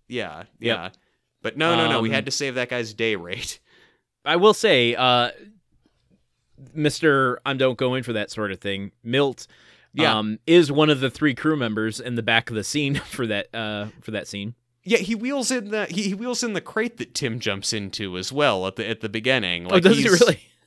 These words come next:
Speaker 1: Yeah, yeah. Yeah, I mean, he, he, there's a lot he doesn't go in for, but he does go in for magic, I guess.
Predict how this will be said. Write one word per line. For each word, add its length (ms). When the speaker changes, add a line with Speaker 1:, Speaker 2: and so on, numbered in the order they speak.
Speaker 1:
Yeah, 380
yeah. 260
Yeah, 100
I 140
mean, 160
he, 380
he, 140
there's 260
a 20
lot 220
he 80
doesn't 320
go 180
in 140
for, 180
but 100
he 60
does 300
go 180
in 140
for 120
magic, 440
I 80
guess. 460